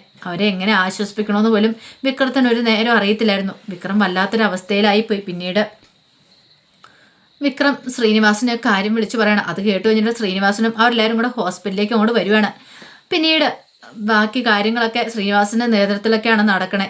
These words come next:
പക്ഷേങ്കിൽ ഈ സമയത്ത് വിക്രത്തോട് ശ്രീനിവാസൻ പറഞ്ഞു, "അവൻ എവിടെയുണ്ടെങ്കിലും അവനെ കിട്ടണം, അവൻ ഏത് മാളത്തിൽ പോയി വിളിച്ചാലും അവനെ നമ്മുടെ കൈപ്പിടിയിൽ കിട്ടണമെന്ന്" പറയണം. പിന്നെ വിക്രം ഒന്നും ആലോചിച്ചില്ല. വിക്രം അവനെ തിരക്കി പോവാണ്.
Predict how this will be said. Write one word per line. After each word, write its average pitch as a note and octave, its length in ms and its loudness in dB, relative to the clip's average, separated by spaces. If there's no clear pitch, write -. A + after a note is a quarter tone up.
പക്ഷേങ്കിൽ F3 360 -6
ഈ E3+ 140 -6
സമയത്ത് G3 440 -2
വിക്രത്തോട് F3+ 480 -4
ശ്രീനിവാസൻ F#3 480 0
പറഞ്ഞു, G#3 240 2
"അവൻ F3 260 -2
എവിടെയുണ്ടെങ്കിലും G#3 680 2
അവനെ F#3 220 -2
കിട്ടണം, G#3+ 380 0
അവൻ A3+ 160 2
ഏത് A3+ 280 2
മാളത്തിൽ A3 380 0
പോയി A3+ 120 2
വിളിച്ചാലും A3 340 2
അവനെ C#4+ 220 4
നമ്മുടെ A3 280 2
കൈപ്പിടിയിൽ A3 480 0
കിട്ടണമെന്ന്" G#3 440 0
പറയണം. G3+ 340 2
പിന്നെ E3+ 260 -8
വിക്രം G#3 340 -2
ഒന്നും A3+ 200 2
ആലോചിച്ചില്ല. G#3+ 500 2
വിക്രം D4 340 0
അവനെ G3 280 2
തിരക്കി A3+ 300 0
പോവാണ്. G3+ 340 0